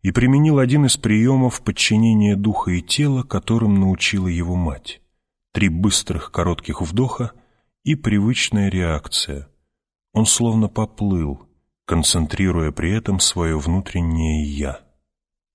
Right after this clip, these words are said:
Аорта расширяется. Сознание сфокусировано. Сознание контролируется полностью.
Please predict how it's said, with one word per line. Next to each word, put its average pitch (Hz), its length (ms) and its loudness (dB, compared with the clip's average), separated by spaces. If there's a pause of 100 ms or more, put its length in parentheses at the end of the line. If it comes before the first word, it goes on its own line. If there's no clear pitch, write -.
(280)
Аорта 80 540 -2
расширяется. 90 1040 -4 (4000)
Сознание 82 640 0
сфокусировано. 92 1040 -4 (640)
Сознание 110 720 2
контролируется 104 1000 0
полностью. 78 920 -4